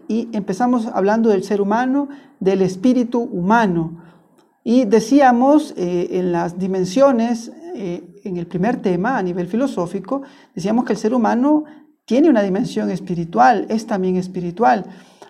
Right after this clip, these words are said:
Hoy nos atrevimos a decir algo incluso un poco más allá. Decíamos, el ser humano es espiritual, pues él trasciende su realidad y la desarrolla. Es decir,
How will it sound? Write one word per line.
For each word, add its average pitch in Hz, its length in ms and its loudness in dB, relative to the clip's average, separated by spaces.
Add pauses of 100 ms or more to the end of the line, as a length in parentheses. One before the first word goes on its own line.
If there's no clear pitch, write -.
(100)
Hoy 247 500 2
nos 202 340 4
atrevimos 214 760 4
a 202 340 4
decir 202 500 2
algo 226 460 4
incluso 226 640 0
un 214 200 -2
poco 233 640 2
más 208 480 4
allá. 196 400 2 (320)
Decíamos, 269 680 4 (380)
el 214 160 4
ser 277 240 4
humano 277 500 4
es 269 380 6
espiritual, 233 840 2 (440)
pues 226 380 6
él 262 300 8
trasciende 233 600 2
su 247 200 0
realidad 214 560 4
y 214 80 0
la 202 100 4
desarrolla. 175 680 -2
Es 185 80 0
decir, 226 400 -2